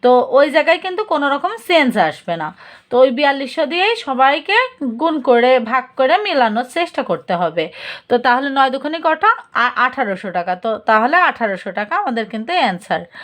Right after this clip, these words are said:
অর্থাৎ কবির সা-, আহ, মানে কবির সাহেবের ছেলেরা পাবে আমাদের প্রথমে এক হাজার, আহ, অনুপাত, আহ, চোদ্দোশো অনুপাত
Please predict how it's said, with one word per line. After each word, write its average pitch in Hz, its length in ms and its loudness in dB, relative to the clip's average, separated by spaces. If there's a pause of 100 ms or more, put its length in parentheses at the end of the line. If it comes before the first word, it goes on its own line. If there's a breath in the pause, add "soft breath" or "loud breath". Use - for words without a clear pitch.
(300 loud breath)
অর্থাৎ 330 420 0 (100)
কবির 277 320 0
সা-, 240 300 0
আহ, 226 420 4 (160)
মানে 214 420 -8
কবির 262 240 2
সাহেবের 254 420 -2 (100)
ছেলেরা 302 880 0 (100)
পাবে 254 380 0 (260)
আমাদের 233 480 2
প্রথমে 254 380 2
এক 233 300 0
হাজার, 254 540 2
আহ, 208 640 2 (180)
অনুপাত, 269 580 2 (460 loud breath)
আহ, 226 160 4
চোদ্দোশো 262 720 2 (580)
অনুপাত 269 680 2